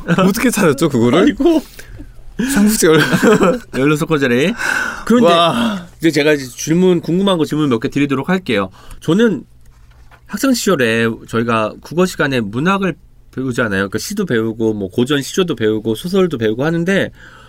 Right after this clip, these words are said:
Speaker 1: 그때 너무 싫었거든요, 시가. 왜냐면
Speaker 2: 어, 뭐야?
Speaker 1: <laughs> 왜냐면 해석해야 되잖아요. 이게 어떤 의미이고,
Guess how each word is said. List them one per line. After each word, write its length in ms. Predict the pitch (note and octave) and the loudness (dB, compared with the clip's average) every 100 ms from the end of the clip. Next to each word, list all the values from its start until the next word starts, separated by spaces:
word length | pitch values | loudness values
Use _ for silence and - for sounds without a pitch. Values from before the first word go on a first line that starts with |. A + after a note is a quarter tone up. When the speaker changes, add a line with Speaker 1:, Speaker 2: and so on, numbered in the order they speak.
| - | -20
Speaker 1:
그때 220 | - - A3 | -10 -2 2
너무 280 | D3 G3+ C#4+ | 4 4 4
싫었거든요, 580 | - G#3+ - A#2+ A2 | 2 -2 -2 -8 -8
시가. 380 | G2+ - E3 G#3+ - - - - - - | -8 -6 -6 -6 -12 -20 -20 -20 -12 0
왜냐면 500 | G3 B3 G#3+ A#3 C#3+ C#3 | 4 4 4 2 2 -2
Speaker 2:
어, 60 | |
뭐야? 260 | B2+ C3+ C3 - - | 0 0 0 -6 -20
Speaker 1:
<laughs> 460 | - G3+ A#3+ - - | -12 -6 -6 -8 -2
왜냐면 500 | D#3 A3 G#3+ G#3+ A2+ - - - - - - - - - - | 2 4 4 2 0 -10 -20 -20 -20 -20 -20 -20 -20 -14 -6
해석해야 440 | E4 E4 - F#3 | -2 -4 -2 -4
되잖아요. 460 | G#2+ F#2 F2+ E2+ F#2 | -4 -8 -8 -8 -6
이게 180 | C#3+ D3 | -2 0
어떤 440 | B2 G3 A#3 G3 | 0 0 0 2
의미이고, 920 | D3+ D#3+ D#3 C3 A#2+ D#3+ F3 F#3+ G3 | 2 2 2 2 0 2 4 4 2